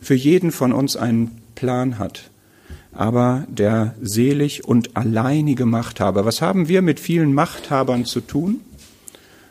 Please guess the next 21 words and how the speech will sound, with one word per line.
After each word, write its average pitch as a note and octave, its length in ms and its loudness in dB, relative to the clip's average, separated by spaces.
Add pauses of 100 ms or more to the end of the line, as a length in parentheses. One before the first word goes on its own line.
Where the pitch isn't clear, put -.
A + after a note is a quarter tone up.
(180)
Was - 180 -10
haben C3+ 220 2
wir B2+ 80 4
mit A#2+ 180 2
vielen C#3+ 340 2
zu C3 160 -2
tun, C3 220 0
die B2+ 100 0
Macht A2+ 440 -2
ausüben? F3 880 -2 (380)
Aber - 260 -4
er C#3 260 0
ist - 220 -6
der B2 160 0
alleinige A#2 640 2
Machthaber. G2 640 -2
Er - 160 0
ist F3+ 260 -2
und A#2+ 200 -4
bleibt A2 380 0
derjenige, A2 600 2